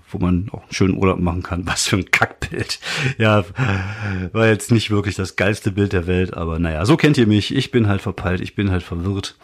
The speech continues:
und ich erzähle mir die Sachen halt einfach, wie sie aus meinem Gehirn direkt auf meine Zunge kommen. Ich hab da keinen Filter und das ist auch ganz gut so. Ich glaube, das ist auch, äh, einer der Punkte, warum die Leute mich mögen, einfach weil ich authentisch bin und einfach weil ich, äh,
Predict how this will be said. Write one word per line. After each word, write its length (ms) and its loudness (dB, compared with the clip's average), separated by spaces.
und 160 0
ich 160 -8
erzähle 460 0
mir 200 6
die 160 -4
Sachen 300 0
halt 140 0
einfach, 320 -2
wie 140 0
sie 160 0
aus 180 0
meinem 260 4
Gehirn 420 4
direkt 540 -2
auf 180 -2
meine 200 0
Zunge 260 0
kommen. 200 -2
Ich 80 0
hab 100 -2
da 100 0
keinen 200 2
Filter 400 4
und 380 2
das 160 4
ist 100 -6
auch 140 -4
ganz 180 -2
gut 180 -4
so. 160 -2
Ich 100 -2
glaube, 260 -2
das 120 -6
ist 140 -14
auch, 220 -10
äh, 280 -6
einer 120 -2
der 80 -4
Punkte, 320 0
warum 220 4
die 60 4
Leute 280 4
mich 100 4
mögen, 340 4
einfach 220 -2
weil 140 0
ich 160 -6
authentisch 420 -2
bin 220 0
und 220 -4
einfach 340 -8
weil 160 -2
ich, 260 -8
äh, 260 -4